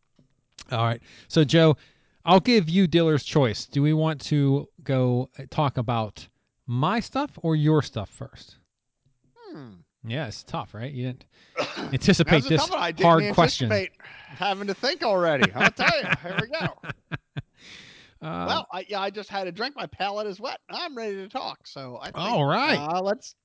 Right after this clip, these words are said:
Speaker 2: go Orlando.
Speaker 1: Yes.
Speaker 2: And then we can, then we can find it because, you know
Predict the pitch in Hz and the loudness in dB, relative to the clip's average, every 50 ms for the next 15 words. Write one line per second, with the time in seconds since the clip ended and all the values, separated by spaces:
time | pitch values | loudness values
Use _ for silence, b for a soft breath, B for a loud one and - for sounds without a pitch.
0 | - 143 143 185 185 185 180 180 185 175 170 180 190 208 247 294 294 302 294 262 | -12 -4 0 0 0 0 2 2 2 2 2 0 0 -2 -2 -2 -2 -2 -2 -4
1 | - _ _ _ _ - 131 117 104 104 101 104 113 120 120 120 117 - - 170 | -6 _ _ _ _ -10 -8 -8 -6 -6 -4 -2 -2 0 0 0 0 -2 -2 -2
2 | 190 214 220 208 185 165 - - - 147 170 220 254 240 - - - 151 - 175 | -4 -4 -2 -2 -4 -4 -6 -8 -8 -6 -8 -6 -6 -6 -6 -6 -6 -4 -4 -4
3 | 170 156 156 143 151 - 285 143 143 - - 156 151 143 | -4 -4 -4 -6 -6 -8 -8 -10 -10 -12 -10 -8 -8 -8